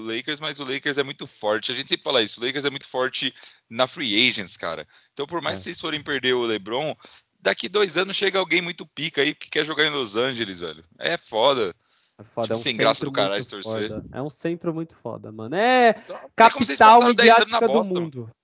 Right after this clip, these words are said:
Speaker 2: É.
Speaker 1: Como é que vocês passaram dez anos na bosta, velho?
Speaker 2: Parça, mas o Lakers tem essa, né? É, eu já trouxe isso daqui. O Lakers, é, sempre, nunca passou, desde os anos, desde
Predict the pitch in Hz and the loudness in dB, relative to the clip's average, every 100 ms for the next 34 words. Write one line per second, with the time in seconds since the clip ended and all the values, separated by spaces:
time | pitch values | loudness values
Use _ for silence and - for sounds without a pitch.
0 | _ 120 120 110 302 - - 202 160 160 | _ -8 -6 -6 -8 -8 -6 -4 0 0
1 | 156 156 147 143 127 117 - 104 98 101 | 0 -4 -2 -4 -2 -4 -4 -10 -12 -16
2 | _ _ _ _ _ _ 302 302 240 226 | _ _ _ _ _ _ 2 2 2 -4
3 | 208 233 247 262 320 - 285 233 170 139 | -4 -2 -2 -2 -6 -4 -2 0 0 0
4 | 147 139 160 202 - 147 156 147 143 143 | -4 -4 -2 -2 -2 -2 2 2 4 4
5 | 139 135 143 151 202 208 226 254 269 - | 2 2 2 4 4 4 4 2 2 -2
6 | 233 226 - 165 170 190 226 202 - - | 2 2 4 2 4 4 2 0 -2 0
7 | 170 175 165 - 196 208 233 247 262 254 | 2 2 0 0 2 2 2 2 2 0
8 | _ _ - 208 247 277 - 269 - 202 | _ _ 0 0 4 2 4 2 2 4
9 | 170 214 - - 156 160 214 214 190 208 | 6 4 0 -20 -2 4 4 2 -4 -4
10 | 165 175 165 160 143 - 151 202 208 208 | 0 0 0 -2 -4 -4 2 2 2 -4